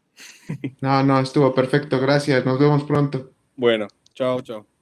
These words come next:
Speaker 2: Chao, chao. Y bueno, este, no sé si tengas por ahí la otra,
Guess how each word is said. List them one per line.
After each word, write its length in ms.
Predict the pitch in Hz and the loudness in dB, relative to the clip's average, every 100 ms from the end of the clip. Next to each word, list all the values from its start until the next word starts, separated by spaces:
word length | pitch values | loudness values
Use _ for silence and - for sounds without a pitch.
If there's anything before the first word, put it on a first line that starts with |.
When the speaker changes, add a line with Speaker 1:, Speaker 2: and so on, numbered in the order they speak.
| _ _ _ _ _ _ _ _ _ _ _ _ _ _ - | _ _ _ _ _ _ _ _ _ _ _ _ _ _ -10
Speaker 2:
Chao, 140 | 151 | -8
chao. 320 | 147 143 143 - - _ | 0 0 0 -6 -20 _
Y 100 | 156 | -4
bueno, 360 | 151 165 180 - | 0 0 0 -6
este, 520 | 147 - 156 143 - - _ _ - | -8 -6 -4 -4 -6 -18 _ _ -4
no 180 | 160 | -2
sé 140 | 160 180 | -2 -6
si 160 | 190 | -8
tengas 260 | 165 180 180 | -8 -8 -6
por 140 | - 160 | -4 -2
ahí 140 | 156 | 0
la 140 | 165 156 | 0 0
otra, 580 | 156 175 170 143 131 | 0 -4 -4 -4 -6